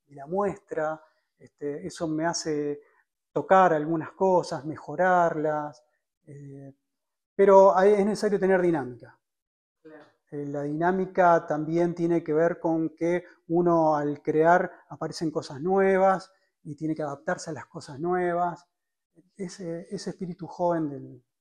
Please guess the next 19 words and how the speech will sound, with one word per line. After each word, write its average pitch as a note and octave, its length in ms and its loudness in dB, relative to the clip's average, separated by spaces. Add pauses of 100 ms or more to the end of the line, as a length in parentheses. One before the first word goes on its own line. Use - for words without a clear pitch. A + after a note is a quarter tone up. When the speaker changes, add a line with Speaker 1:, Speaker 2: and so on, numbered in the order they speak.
(140)
Speaker 1:
del C#3 140 -18
que C#3 80 -14
hablábamos D3 400 -8
recién, C#3+ 360 -14 (120)
Speaker 2:
Voy E3+ 140 -12
a F#3 100 -10
Speaker 1:
de - 0 -
la F3+ 120 -12
Speaker 2:
recuperar, C3+ 220 -10
Speaker 1:
niñez. D3+ 580 -4
Speaker 2:
eh, - 300 -18
claro, E3 480 8
Speaker 1:
De C3 80 4
la C3+ 100 6
Speaker 2:
que C#3+ 60 8
hay C#3+ 80 12
que C#3+ 60 12
Speaker 1:
niñez. F#3 140 8
Speaker 2:
tener F#3+ 360 8